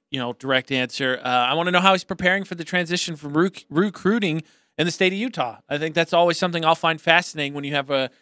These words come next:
a new coach come from an outside area, but just because of the missionaries and the return missionaries, I think it's something entirely different. And, um,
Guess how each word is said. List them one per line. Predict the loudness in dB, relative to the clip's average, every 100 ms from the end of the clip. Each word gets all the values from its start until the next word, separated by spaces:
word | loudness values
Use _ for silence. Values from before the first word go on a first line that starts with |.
| _ _ _ -2
a | 2 2 2 0
new | -2 0
coach | 2 0 0
come | -2
from | -2
an | 4
outside | 4 4 0
area, | 2 2 0
but | -6
just | -10 -10
because | -6 -6 -4
of | -10
the | -4
missionaries | -2 -2 0 0 -2
and | -6
the | -14
return | -8 -8 -6
missionaries, | -6 -6 -6 -6
I | -6
think | -8
it's | -8
something | -6 -6 -6 -10 -16 _ _ -6
entirely | 2 4 4 2
different. | 0 0 0 0 -2 -6 _ _ _ _
And, | 2 2 2
um, | 4 4 4 2 0 -4